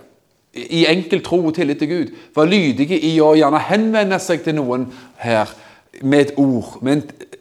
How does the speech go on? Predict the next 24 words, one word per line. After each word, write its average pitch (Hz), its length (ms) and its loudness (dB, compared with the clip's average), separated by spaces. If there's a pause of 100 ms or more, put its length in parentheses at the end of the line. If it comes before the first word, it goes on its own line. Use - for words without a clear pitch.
(140)
oppmuntring, 127 600 -2
med 139 140 2
en 147 80 2
håndsbeleggelse, 135 840 0
med 143 320 2 (240)
salving 151 560 2
med 151 140 2
olje, 131 320 4
eller 135 280 6
hva 135 160 6
man 131 160 0
enn 131 140 -2
gjorde, 123 360 0 (280)
så 143 480 2 (340)
er 156 140 4
det - 60 0
sikkert 233 360 0
mange 170 240 2
her 160 160 4
som 151 80 -4
kan 151 140 0
si 147 100 2
at 135 80 2
det, 131 140 2